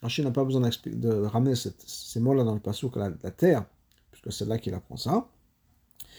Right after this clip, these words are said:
Gam Eno Morabzam Vegomer, il n'a pas besoin de dire Vegomer. כאמור, כאן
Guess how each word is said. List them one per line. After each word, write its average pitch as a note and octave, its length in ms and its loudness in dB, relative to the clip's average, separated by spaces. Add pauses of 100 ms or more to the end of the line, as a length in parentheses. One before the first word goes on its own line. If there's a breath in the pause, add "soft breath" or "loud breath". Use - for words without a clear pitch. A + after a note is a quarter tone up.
(300 loud breath)
Gam D#3 180 6
Eno F3 180 8
Morabzam B2+ 440 4
Vegomer, G#2+ 240 0
il C3+ 60 -2
n'a A#2 80 -2
pas A#2+ 100 -2
besoin B2 180 0
de A#2 60 4
dire A2 180 0
Vegomer. G2 460 -6 (520)
כאמור, G#3+ 460 4 (460 soft breath)
כאן A3 200 6